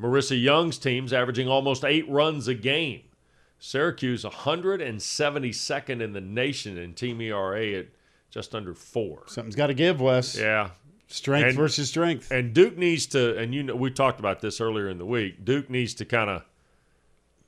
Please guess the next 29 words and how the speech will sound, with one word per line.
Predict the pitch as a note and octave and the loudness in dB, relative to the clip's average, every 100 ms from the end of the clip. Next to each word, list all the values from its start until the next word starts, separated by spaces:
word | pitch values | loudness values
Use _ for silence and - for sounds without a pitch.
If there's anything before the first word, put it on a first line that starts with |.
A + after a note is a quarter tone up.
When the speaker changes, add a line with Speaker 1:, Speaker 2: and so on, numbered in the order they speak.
| _ | _
Speaker 1:
pick | B2 A#2+ | -4 0
it | A#2 | 0
up | A2+ | 2
here. | A#2+ A2 | 2 2
And | G#2+ | 2
this | D3 D3 | 0 -2
is | - | 0
kinda | - E3 F3 | 4 4 6
the | E3 | 6
area | D#3 D3+ D#3+ D3+ | 8 8 6 2
a | |
year | C3+ B2+ B2 | 2 4 4
ago | A2 A#2 A#2 | 4 4 4
where | A2 | 4
they | A2+ | 2
started | A#2 B2 A#2+ | 2 0 0
turning | - B2+ C#3 C3+ | 0 0 2 0
it | C3 | 4
up | B2+ A#2 | 4 2
a | |
little | G2 F2+ | -2 -2
bit, | D2 E2+ F#2+ - - _ _ - | -2 -2 -2 -4 -14 _ _ -12
and | F#2 | -10
it | F#2+ | -6
carried | A2 G#2+ G2+ | -2 -2 -2
them | F#2+ | -6
into | G2 F#2+ | -8 -8
the | F#2 | -6
tournament. | A2+ G#2+ D2 - | -6 -6 -8 -16